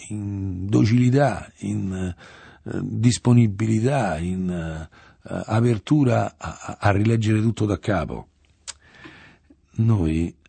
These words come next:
forse stiamo combattendo per entrare veramente in questo anno della misericordia, perché prima bisogna passare per il dolore del peccato, perché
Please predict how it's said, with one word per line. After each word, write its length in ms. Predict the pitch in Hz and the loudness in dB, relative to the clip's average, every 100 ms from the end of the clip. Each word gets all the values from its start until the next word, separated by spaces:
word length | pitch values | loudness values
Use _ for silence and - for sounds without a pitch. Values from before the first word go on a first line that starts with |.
| _ | _
forse 800 | - 117 80 - - - 101 113 | -2 0 0 -4 -8 -6 -4 -4
stiamo 360 | - - 104 98 | -8 -6 -2 -2
combattendo 800 | 95 87 80 - 185 139 104 82 | -2 -2 -6 -4 -2 -2 -4 -6
per 160 | 82 82 | -6 -8
entrare 460 | 85 - 90 85 | -8 -6 -4 -6
veramente 880 | 80 87 82 76 76 78 78 76 - | -6 -6 -4 -6 -4 -6 -6 -8 -10
in 80 | 78 | -10
questo 380 | 80 73 - 80 | -10 -12 -8 -6
anno 320 | 71 69 71 | -6 -8 -10
della 200 | 71 73 | -10 -10
misericordia, 960 | 73 73 73 71 - 73 69 76 82 76 | -10 -10 -12 -12 -10 -10 -12 -12 -12 -10
perché 320 | - 101 - | -10 -12 -12
prima 260 | - 170 160 | -6 -4 -2
bisogna 440 | 110 98 92 95 92 | -4 -6 -4 -4 -4
passare 460 | 95 - 107 101 | -6 -6 -4 -4
per 120 | 98 | -4
il 120 | 98 95 | -4 -4
dolore 320 | 101 98 98 | -6 -4 -6
del 200 | 98 - | -6 -6
peccato, 560 | 101 - 120 127 92 | -10 -6 -2 -2 -2
perché 380 | 85 85 - 98 | -8 -10 -10 -12